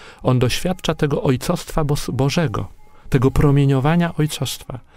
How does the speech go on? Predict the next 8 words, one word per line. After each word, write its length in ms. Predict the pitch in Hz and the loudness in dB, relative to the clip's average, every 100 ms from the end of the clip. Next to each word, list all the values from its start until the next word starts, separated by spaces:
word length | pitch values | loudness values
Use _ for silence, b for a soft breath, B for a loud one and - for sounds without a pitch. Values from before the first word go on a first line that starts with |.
| B B | B B
To 120 | - 117 | -2 0
znaczy 320 | 131 131 151 - | 2 0 -2 2
Ojca, 680 | 143 127 - - 117 180 - B B - | 2 2 -2 -2 0 0 -4 B B -8
który 460 | - 147 156 170 | 0 2 4 2
kocha, 560 | - - 165 - - 101 b b b b | 0 -2 -2 -2 -6 -6 b b b b
Ojca, 420 | 131 147 147 165 | 2 2 2 -2
który 320 | - 156 151 | -2 0 0
przygarnia, 800 | 151 - 156 165 160 123 104 104 | 0 0 0 2 0 0 -2 -2